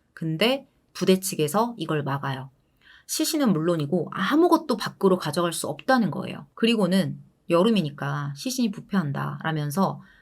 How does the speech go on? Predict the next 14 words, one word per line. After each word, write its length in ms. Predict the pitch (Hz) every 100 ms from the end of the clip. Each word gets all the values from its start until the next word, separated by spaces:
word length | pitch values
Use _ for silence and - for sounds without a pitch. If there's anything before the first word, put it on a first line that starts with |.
| _
부대에서 480 | - 196 240 226 196
오일장을 460 | 143 160 160 151 143
진행해버립니다. 920 | - 165 160 220 220 143 135 - - - _ _
언니 280 | - 185 247
집에 180 | 247 220
있다가 520 | 151 - 156 143 180 - _
남편의 380 | - 160 202 196
부고를 300 | 180 165 170
들은 200 | 165 151 156
심상병의 520 | 220 233 233 196 165
아내는 540 | 143 151 156 165 139 - - - -
부대에 260 | 190 196 185
도착하자마자 720 | 147 - 202 196 156 143 143
실신해요. 640 | - 220 - 170 147 143